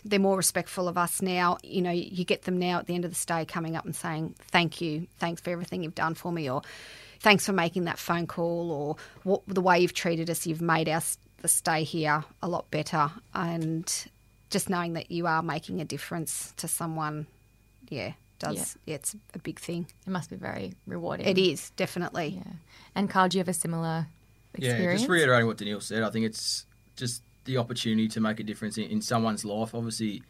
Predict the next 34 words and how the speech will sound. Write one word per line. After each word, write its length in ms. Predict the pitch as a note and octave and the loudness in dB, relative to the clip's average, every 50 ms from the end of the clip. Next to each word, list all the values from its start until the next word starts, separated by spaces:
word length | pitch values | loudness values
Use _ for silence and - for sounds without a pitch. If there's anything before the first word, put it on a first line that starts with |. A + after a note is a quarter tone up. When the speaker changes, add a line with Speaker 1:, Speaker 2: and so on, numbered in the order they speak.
| _ _ - | _ _ -8
Speaker 3:
uh, 160 | - G2+ G2+ | -4 -4 -2
they're 120 | G2 G#2 G#2+ | -2 -2 -2
in 80 | G#2 | -2
custody 280 | G#2+ - A2+ - - A2 | 0 -2 -2 -2 -2 -4
for 200 | G#2 - A2 G#2 | -4 -4 -4 -4
a 20 | |
reason, 460 | G2+ G2+ G#2 G#2+ G2+ A2 A2+ A2 A2 A2+ - _ _ - | -4 -2 -4 -2 0 0 0 0 0 -2 -6 _ _ -4
and 380 | G#2 G#2 G#2+ G#2 G#2 G2+ - - - - | -2 0 0 0 0 -2 -6 -8 -8 -6
just 200 | - A#2+ A#2 - | -6 -4 -2 -2
the 60 | B2 | -2
opportunity 420 | A2+ A2 A2 - - A2+ A2 A2 | -2 -2 -2 -2 0 2 2 2
to 240 | G#2+ - A2+ G#2+ G#2 - - | 0 0 -2 -2 -2 -2 -2
put 180 | - C#3 C3 | -2 -2 0
through, 440 | - - C3 B2 A#2+ A#2+ A#2+ A#2 A#2 - - - | 0 2 4 4 6 6 6 4 2 -2 -8 -4
we 100 | A#2+ B2 | 0 2
have 100 | A#2+ A#2 | 2 4
access 280 | A#2 A2 A2+ - B2+ B2 | 2 2 2 0 -2 -2
to 100 | B2 B2 | -2 -2
put 180 | A#2+ B2+ A2+ | -4 -4 -4
through 240 | - - B2 A2+ A#2 | -2 -2 -2 -2 -2
referrals 460 | A2 - - A#2 A2+ A2 G#2+ A2 A2+ | -4 -4 -2 0 0 0 0 -2 -2
for 80 | - G#2+ | -4 -4
them 220 | G#2 G#2 G#2 G#2 | -4 -4 -4 -4
so 100 | G#2+ - | -4 -4
they 60 | A2 G2+ | -4 -2
can 100 | - G#2 | -2 -4
access, 500 | G#2 G2+ - A2+ G#2 - - - - - _ _ | -4 -4 -4 -4 -4 -4 -6 -8 -10 -12 _ _
uh, 160 | - G2 G2 F#2+ | -2 -2 0 0
support 340 | - - A2 - A2 G2+ | -2 -6 -6 -6 -6 -6
networks 580 | - G2+ G2+ - - A2 G#2 G2 F#2+ - - - - _ | -6 -8 -10 -8 -6 -4 -4 -4 -6 -8 -12 -16 -10 _
outside 540 | - G2+ F#2+ - - - G2+ G2+ G#2 G2+ - - _ - | -4 -4 -4 -4 -6 -6 -4 -2 -2 -4 -4 -8 _ -8
of 280 | - G#2+ G#2+ G2+ G2 - - - _ - | -4 -4 -4 -4 -6 -10 -18 -20 _ -6
police 180 | - A2+ G#2+ - | -4 -4 -4 -2
custody. 460 | - A#2 A2 - - B2 C3 C3+ | 0 -2 -2 0 -2 -4 -4 -4